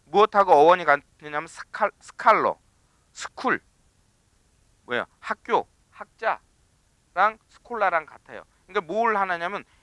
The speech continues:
연구하는 학자들이란 뜻이에요. 근데, 어, 우리말에 탁상공론이란 말 있죠? 이 탁상공론 누가 해요? 학자들이 하는 거예요. 학자들이 책만 놓고 씨름하는 거예요. 현실을 관찰하기보다는. 그래서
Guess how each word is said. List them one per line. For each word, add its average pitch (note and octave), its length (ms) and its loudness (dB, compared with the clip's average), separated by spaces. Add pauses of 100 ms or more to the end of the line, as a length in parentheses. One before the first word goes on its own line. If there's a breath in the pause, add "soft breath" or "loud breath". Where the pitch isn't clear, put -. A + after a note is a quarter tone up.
(100)
연구하는 F#3+ 600 2
학자들이란 C#3+ 1200 -6
뜻이에요. G2+ 520 -18 (400)
근데, G#3+ 300 -2 (580)
어, A2+ 340 -8 (160)
우리말에 G#3+ 560 0
탁상공론이란 F3 880 -10
말 B2 180 -14
있죠? A#3 240 -20 (140)
이 - 60 -20
탁상공론 G3+ 640 -12
누가 C#3+ 200 -8
해요? D3 260 -10 (1600)
학자들이 - 540 -14
하는 - 140 -20
거예요. - 180 -20 (840)
학자들이 G3 440 -8
책만 A#3+ 360 -10
놓고 D#3+ 180 -20
씨름하는 D3+ 500 -20
거예요. F2 140 -20
현실을 E3 440 -8 (360)
관찰하기보다는. G#2 840 -10 (500)
그래서 G#3 340 2